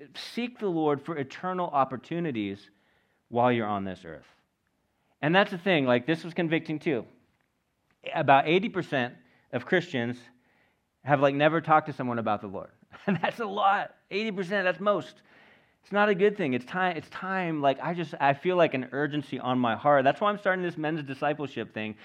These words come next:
'cause I'm, I'm have an urgency on my heart. It's like, it's time to rise up. It's time to, you know, speak out the truth, man. It's time to be built up and equipped and go out and just <laughs> change the world,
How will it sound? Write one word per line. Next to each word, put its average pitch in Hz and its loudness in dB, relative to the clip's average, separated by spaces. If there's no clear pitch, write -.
'cause 120 -8
I'm, 160 4
I'm 165 0
have 160 4
an 147 -2
urgency 175 -4
on 147 0
my 131 2
heart. 151 8
It's 123 -2
like, 139 2
it's 160 -8
time 208 -2
to 135 0
rise 131 6
up. 143 4
It's 135 -4
time 160 -2
to, 131 0
you 131 -2
know, 127 2
speak 170 -2
out 139 4
the 139 -6
truth, 165 -2
man. 160 -2
It's 147 -6
time 165 -2
to 127 0
be 107 -6
built 160 -2
up 165 2
and 120 -4
equipped 160 0
and 113 -8
go 135 0
out 139 2
and 113 -6
just 104 -12
<laughs> - -18
change 214 -2
the 196 -2
world, 190 4